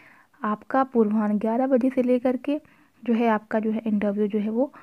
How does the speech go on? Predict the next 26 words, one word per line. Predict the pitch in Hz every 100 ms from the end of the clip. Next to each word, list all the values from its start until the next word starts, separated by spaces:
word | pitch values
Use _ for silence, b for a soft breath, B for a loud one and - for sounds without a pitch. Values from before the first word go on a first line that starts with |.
| B
होगा। | - 208 196 208
तो | 233 269
आपको | 214 214 269
क्या | 262 262
करना | 240 233
है, | 240 254
वहाँ | 262 208 233
पहुँच | 233 185 190 185
जाना | 190 190
है, | 190 190 196 B B B -
ठीक | 277 311
है। | 320 B B B _
यह | 240 233
भी | 277
सूचित | 294 262 269
किया | - 277
जाता | 269 277 277
है | 262 277 294
कि | 294 247
प्रश्नगत | 240 233 247 262 269
विज्ञापन | 233 220 208 220 214
के | 220
अंतर्गत | 220 202 208 208 233
संलग्न | - 220 208 233 233
सूची | 254 226 220 220
के | 226